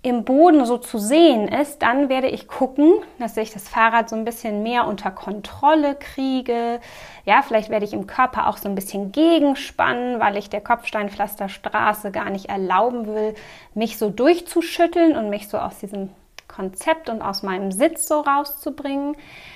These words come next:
Tatsächlich ist es eine total gute Übung, ähm, mal über eine Kopfsteinpflasterstraße zu fahren oder auch nur einen Hubbel oder ein kleines Schlagloch auf der Straße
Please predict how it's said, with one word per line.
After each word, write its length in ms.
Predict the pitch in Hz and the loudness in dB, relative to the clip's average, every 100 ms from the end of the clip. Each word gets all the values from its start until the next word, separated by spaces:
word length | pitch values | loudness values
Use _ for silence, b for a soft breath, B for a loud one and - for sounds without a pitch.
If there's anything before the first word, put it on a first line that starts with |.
| B - | B -4
Tatsächlich 920 | 220 208 214 233 349 - 202 220 - | -2 -2 -2 -2 -2 -4 -6 -6 -8
ist 160 | 226 | -10
es 140 | 240 - | -10 -6
eine 260 | 202 196 | -6 -6
total 560 | 196 - - 226 240 254 | -8 -14 -6 -2 0 0
gute 360 | 247 269 - 196 | -2 -4 -4 -10
Übung, 600 | - 285 285 294 302 311 B B B B _ - | -2 0 2 0 0 -2 B B B B _ -4
ähm, 600 | 220 220 220 220 220 226 - | 2 4 2 0 -6 -8 -4
mal 300 | 214 233 285 | 0 2 2
über 160 | - | -2
eine 160 | 190 185 | -2 -4
Kopfsteinpflasterstraße 1400 | 185 - - 208 - 226 - 226 - - 220 220 233 | -4 -4 -6 -6 -6 -8 -4 -6 -6 -2 -2 -2 -8
zu 160 | - 240 | -12 -12
fahren 420 | - 233 233 277 | -4 -2 0 -2
oder 400 | - 214 233 - | -2 0 0 0
auch 160 | 202 - | -2 -4
nur 240 | 196 196 - | -8 -8 -8
einen 480 | 196 190 196 - 320 | -4 -4 -4 -4 0
Hubbel 480 | 330 302 285 285 285 B B - | 2 4 4 2 -2 B B -16
oder 220 | - 190 | -10 -8
ein 100 | 185 | -8
kleines 480 | 180 170 220 269 262 | -6 0 2 2 0
Schlagloch 460 | - 226 220 - - | -2 -2 -2 -6 -6
auf 200 | 196 - | -6 -6
der 120 | 185 | -10
Straße 680 | - - 131 277 - 196 | -10 -6 -2 -2 -4 -8